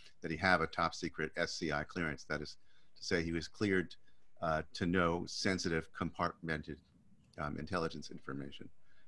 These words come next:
S C I. And because he got that at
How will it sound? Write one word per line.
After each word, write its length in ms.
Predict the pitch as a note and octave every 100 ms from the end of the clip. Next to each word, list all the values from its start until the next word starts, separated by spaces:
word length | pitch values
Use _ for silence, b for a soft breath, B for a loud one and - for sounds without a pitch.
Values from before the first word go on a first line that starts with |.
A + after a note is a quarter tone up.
| -
S 160 | E2+ -
C 160 | F2
I. 240 | D2+ C#2 D#2 - - - - -
And 320 | E2 E2+ F2 -
because 220 | - G2 F2+
he 60 |
got 240 | D#2+ F2+ F2
that 260 | F#2 E2+ -
at 240 | E2 D#2+